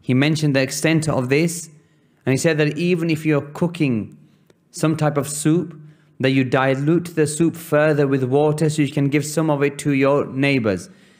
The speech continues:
And also, the Prophet sallallahu alayhi wasallam mentioned that Jibreel alayhi salam, he kept coming to me and admonishing me regarding the rights of the neighbor, admonishing me regarding the rights of the neighbor, until I thought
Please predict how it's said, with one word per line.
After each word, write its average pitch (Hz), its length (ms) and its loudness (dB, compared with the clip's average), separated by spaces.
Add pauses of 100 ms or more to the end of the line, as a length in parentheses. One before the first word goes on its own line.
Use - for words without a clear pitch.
(240)
And 139 160 2
also, 170 600 2
the 139 140 -2
Prophet 151 300 0
sallallahu 151 500 2 (160)
alayhi 151 280 4
wasallam 147 400 2
mentioned 151 600 0 (380)
that 127 160 2
Jibreel 135 540 2
alayhi 147 400 2
salam, 139 640 0 (280)
he - 180 -2
kept - 380 -4
coming 156 300 0
to 143 120 -2
me 127 220 2
and 131 200 0
admonishing 143 800 0
me 131 160 2
regarding 139 520 0
the 135 100 2
rights 147 320 0
of 131 80 -4
the 135 80 0
neighbor, 135 320 2
admonishing 143 720 0
me 135 120 4
regarding 143 420 0
the 131 80 -2
rights 147 240 0
of 139 80 -2
the 135 100 0
neighbor, 143 240 2
until 139 320 -2
I 135 160 0
thought 175 580 0